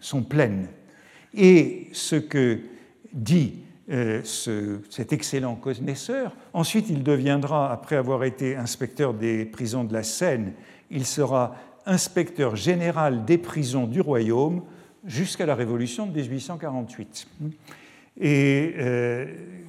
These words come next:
un, de manière intéressante, il est aussi, euh, l'auteur du, du, de l'article sur les prisons dans Les Français peints par eux-mêmes. Donc on a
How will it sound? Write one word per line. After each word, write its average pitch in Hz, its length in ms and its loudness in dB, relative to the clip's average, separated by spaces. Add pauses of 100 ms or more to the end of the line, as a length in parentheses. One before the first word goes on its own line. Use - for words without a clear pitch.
(120)
un, 131 120 0
de 151 180 -4
manière 143 320 0
intéressante, 139 640 -4
il 131 140 -4
est 131 160 -4
aussi, 202 480 -4
euh, 135 160 -2
l'auteur 127 560 -4
du, 120 400 -2
du, 117 160 -6 (400)
de 123 120 -4
l'article 151 460 -4
sur - 240 -6
les 175 140 4
prisons 135 640 0 (560)
dans 151 280 4
Les 156 160 4
Français 170 600 -2 (120)
peints 160 180 0
par 123 260 -2
eux-mêmes. 104 440 -4 (560)
Donc 123 160 -10
on 135 160 -4
a 127 220 -4